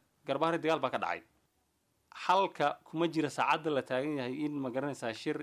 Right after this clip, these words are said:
iyo abaabul iyo wax loo qabtay. Waxay ku jiraan waxa taagan oo hadda socda in marka hore la meel mariyo, kadibna dadka la isugu jiro wada hadal. Gobolka meel ka midna waa lagu qaban karaa wada hadal. Garbaharey baa lagu qaban karaa,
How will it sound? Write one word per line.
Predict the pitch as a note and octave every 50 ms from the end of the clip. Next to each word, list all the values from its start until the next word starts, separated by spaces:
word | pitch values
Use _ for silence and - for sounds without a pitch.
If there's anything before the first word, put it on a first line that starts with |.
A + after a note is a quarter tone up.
| -
iyo | - C3 C3 -
abaabul | B2+ C#3+ D3+ D#3 C#3+ C#3 B2+ A#2+ -
iyo | - - B2+ C3 D#3+
wax | D#3+ - - -
loo | G#3+ D#3+ C#3+ C3 B2 -
qabtay. | - A2 G2+ - - G2+ - - - - - - _ _
Waxay | - A#2 A2+ C#3 C#3+
ku | E3+
jiraan | G3+ F3+ E3+ D#3 C#3+ A#2+ G#2 G2 - - - _ _ _
waxa | - G3 - - F3+ E3+
taagan | - D3+ C3+ B2 A#2 G#2+ A2 G#2 F#2+ - - _ _ -
oo |
hadda | - E3+ F3+ E3+ D#3
socda | - - G#2+ G2 G2 G2+ F2 - - - - - - _ _ -
in | - F#3+ G3
marka | G3+ G#3 G#3 - - D3+
hore | C#3 C3 B2 A2 G2 - _ _ _ _ _ _ -
la | B2+ C3
meel | C#3+ D#3 F3+ F#3+ F#3+
mariyo, | F3+ E3 E3+ F3+ F3+ F#3 F3+ -
kadibna | E3+ D3+ C#3+ D#3 E3 F#3 F#3 E3+
dadka | D#3+ F#3 F3 F3+ - -
la | D3+ C#3
isugu | - E3 D#3+ F3
jiro | D#3 C#3 C3+ B2
wada | B2 A#2
hadal. | A#2+ D3 D#3 D3 D3+ E3 - - _ _ _ _ _ _ _ _ _ _ _ _ _ _ _ _ _ _ - F#3+
Gobolka | E3+ G#3 A#3+ A3+ F#3+ - F#3
meel | F#3 G3+ F#3+
ka | - G3+
midna | G3+ G3 F#3+ F3
waa | E3 E3
lagu | F3 A#3+ B3
qaban | - A#3+ B3+
karaa | A3 G#3+ F#3
wada | E3+ D#3 D3+
hadal. | D3+ D3+ C3 G#2+ F#2+ - _ _ - B2+
Garbaharey | C3 C#3+ - F3+ G3 G3+
baa | F#3 E3+
lagu | F3 F3+
qaban | - F#3+ F#3 F#3
karaa, | - F3 F#3 F#3 F#3